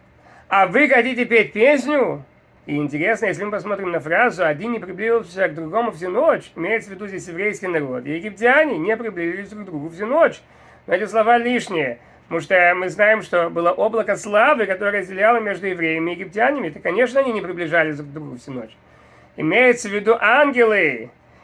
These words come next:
не приближались друг к другу всю ночь. Что значит «не приближались друг к другу всю ночь»? Как сказано, «В Коре Зел Зе Ве Амар», один завёл другого, и они говорят: «Кадош, Кадош, Кадош, Творец свят».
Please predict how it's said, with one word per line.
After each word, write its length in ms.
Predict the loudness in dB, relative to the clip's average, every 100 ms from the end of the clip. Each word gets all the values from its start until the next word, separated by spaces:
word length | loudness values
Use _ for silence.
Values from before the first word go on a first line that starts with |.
| _
не 200 | 0 2
приближались 640 | 2 2 2 2 4 4 2
друг 120 | -2
к 20 |
другу 180 | -8 -8
всю 160 | -4 0
ночь. 600 | 6 8 8 4 0 -16 _ _ _ _ _
Что 180 | 0 2
значит 240 | 2 2
«не 60 | -2
приближались 600 | 0 -2 2 4 4 2
друг 120 | -4
к 40 |
другу 200 | -6 -6
всю 120 | -6 -2
ночь»? 440 | 0 0 -2 -14 _ _ _ -10
Как 100 | -8
сказано, 800 | 2 4 4 4 4 6 6 4
«В 80 |
Коре 300 | 4 6 6
Зел 300 | 4 6 6
Зе 260 | 6 4 4
Ве 180 | 6 4
Амар», 260 | 6 4
один 240 | 4 2 0
завёл 240 | 2 0
другого, 640 | 2 0 4 6 6 4 4
и 80 |
они 240 | 4 4 4
говорят: 440 | 2 4 4 4
«Кадош, 320 | 2 0 0 0
Кадош, 300 | 2 4 4
Кадош, 680 | 2 6 8 6 4 -2 -16 _ -20 _ _
Творец 320 | -4 2 2 0
свят». 560 | 0 4 4 4 0